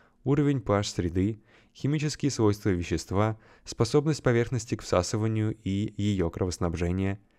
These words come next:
длительность контакта с поверхностью всасывания и наличие пищи или других медикаментов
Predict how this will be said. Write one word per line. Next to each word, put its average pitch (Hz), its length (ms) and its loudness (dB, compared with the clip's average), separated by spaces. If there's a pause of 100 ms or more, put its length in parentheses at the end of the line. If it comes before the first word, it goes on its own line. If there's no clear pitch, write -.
(140)
длительность 139 540 -2
контакта 107 580 0
с - 120 -10
поверхностью 95 540 -2
всасывания 98 680 -2 (300)
и 117 160 0
наличие 110 500 0
пищи - 380 -2
или 104 340 0
других 104 420 -2
медикаментов 104 720 -4